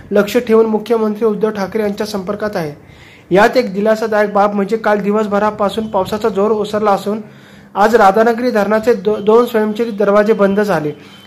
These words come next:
एका दरवाजातून अजूनही भोगावती नदीमध्ये विसर्ग चालू आहे. यामुळे पंचगंगेच्या पाणी पातळीमध्ये चार इंच, चार इंचाची घट झाली असली तरी अजूनही नदी धोक्याच्या पातळीवर वाहत आहे.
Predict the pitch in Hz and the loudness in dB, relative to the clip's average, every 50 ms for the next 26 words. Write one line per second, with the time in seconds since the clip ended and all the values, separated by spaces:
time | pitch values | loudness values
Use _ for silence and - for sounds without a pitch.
0 | - - 214 - - 247 240 208 208 214 214 214 220 226 233 220 226 220 - 247 | -6 -4 -2 2 2 2 2 4 2 2 2 4 4 4 2 2 0 -2 -2 -4
1 | 240 - - - 208 202 185 202 226 233 254 269 262 240 - - 202 185 190 196 | -6 -6 -6 -4 -2 -2 0 0 -2 -2 -2 -4 -6 -8 -10 -4 -2 -2 0 2
2 | 220 220 226 226 240 220 214 208 214 214 214 214 208 233 220 208 202 208 220 220 | 2 2 0 0 0 -2 0 0 0 -2 -2 -2 -2 -2 -2 -2 -4 -4 -2 0
3 | 214 226 226 226 202 196 202 202 185 160 147 - - - - - - - - 196 | 0 0 2 2 2 2 2 2 2 0 -2 -6 -12 -20 -20 -20 -12 -2 2 2
4 | 208 214 240 240 240 240 214 208 202 233 226 220 220 220 220 226 226 226 240 226 | 4 6 6 6 4 4 0 0 0 -2 -2 0 -2 -2 0 -2 -2 -2 -2 -2
5 | 233 202 196 214 220 220 220 208 233 214 220 220 220 - - 190 196 208 214 214 | -2 -2 -2 -2 -2 -2 -4 -4 -2 -2 -2 -4 -4 -2 0 0 2 2 0 -2
6 | 208 - - 220 214 220 226 226 208 233 220 220 - 240 190 196 202 208 202 - | -6 -4 0 2 2 4 2 2 0 0 -2 -2 -4 -4 -2 0 0 0 0 -2
7 | 202 196 202 214 214 202 - 233 226 208 214 185 190 196 190 - - - - - | -2 0 0 0 0 0 -2 -4 -2 0 0 0 0 -2 -6 -8 -16 -20 -20 -10
8 | - - 196 180 220 240 254 262 214 208 220 214 208 196 226 208 214 196 202 220 | -4 -2 0 2 2 2 2 0 -2 -2 -2 0 0 0 0 -2 -2 -2 -2 -2
9 | 214 208 233 220 220 208 202 202 208 208 214 214 214 196 185 196 190 208 185 160 | -2 -2 -2 -2 0 0 0 0 0 0 0 0 0 0 0 0 0 -2 -2 -4
10 | 143 | -6